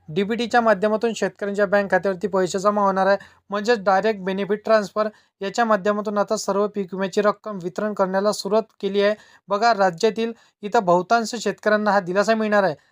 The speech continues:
राज्यातील सर्व शेतकऱ्यांसाठी आताच्या क्षणाची अत्यंत महत्त्वाची बातमी या ठिकाणी पाहायला मिळणार आहे. बघा, नमो शेतकरी योजनेचे दोन हजार रुपये ज्या शेतकऱ्याला आले, पीएम किसान योजनेचे दोन हजार रुपये ज्या शेतकऱ्याला आले,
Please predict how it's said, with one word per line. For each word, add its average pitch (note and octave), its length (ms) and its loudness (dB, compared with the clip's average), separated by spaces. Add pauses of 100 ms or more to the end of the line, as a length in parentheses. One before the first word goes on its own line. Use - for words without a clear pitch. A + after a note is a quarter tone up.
(120)
राज्यातील G3+ 480 -2
सर्व G#3+ 300 0
शेतकऱ्यांसाठी G3+ 680 -4
आताच्या G3 420 2
क्षणाची G3 440 -2
अत्यंत G#3 400 -2
महत्त्वाची G3 440 -4
बातमी G3 320 -2
या F#3+ 60 -2
ठिकाणी F3+ 280 -8
पाहायला E3+ 360 -2
मिळणार G#3 300 0
आहे. G#3 120 4 (400)
बघा, G3 240 2
नमो F#3 260 -2
शेतकरी A3 360 0
योजनेचे A3+ 320 0
दोन G3+ 180 0
हजार G3+ 180 2
रुपये G3 180 -2
ज्या G#3+ 200 -2
शेतकऱ्याला G#3 540 2
आले, G#3 160 2 (460)
पीएम A#3+ 220 -8
किसान A#3 280 -2
योजनेचे A3+ 420 0
दोन G#3 180 -2
हजार G#3+ 180 -2
रुपये G3+ 180 -2
ज्या G3 180 2
शेतकऱ्याला G#3+ 520 -4
आले, A3 160 0